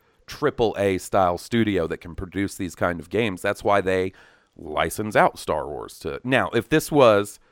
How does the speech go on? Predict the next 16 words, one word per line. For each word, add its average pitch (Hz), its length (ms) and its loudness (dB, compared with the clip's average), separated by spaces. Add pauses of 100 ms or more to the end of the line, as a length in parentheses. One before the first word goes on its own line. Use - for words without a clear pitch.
(220)
an 110 140 0
in-house 110 560 2
developed 110 560 2
Disney 160 520 -2 (500)
game, 151 340 0
for - 240 -4
sure 131 500 2
Disney 95 340 0
would 85 160 4
have 73 100 -6
been 82 180 0
the 76 60 -8
one 76 260 -8
that 67 140 -12
stepped 73 320 -6
in. - 220 -12